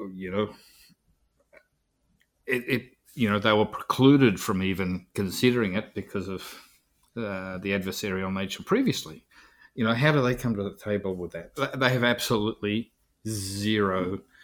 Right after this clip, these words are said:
That has not been worked out. And then fly that right down to then, well, whoever is covering it and whoever is covering, so may-, so maybe there actually is,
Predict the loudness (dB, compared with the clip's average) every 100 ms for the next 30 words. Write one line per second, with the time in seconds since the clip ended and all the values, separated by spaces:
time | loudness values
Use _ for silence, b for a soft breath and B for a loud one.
0 | b b b b 0 2 0 0 -2 -2
1 | -6 -8 -6 -10 -12 -20 -20 _ -14 -14
2 | b b b b b -6 0 2 2 0
3 | -8 -12 -2 2 2 0 -4 -2 -2 -2
4 | -4 -2 -2 -2 -4 -2 -2 0 -2 -4
5 | B B B B B B _ 0 4 4
6 | 4 2 0 -2 -6 -2 -2 0 -2 -4
7 | -12 -10 -6 -2 -2 -2 -6 -6 -4 -2
8 | -2 -4 _ -8 4 4 4 -2 -10 -2
9 | 2 2 2 0 -2 -4 -8 -10 0 2
10 | 2 -2 -8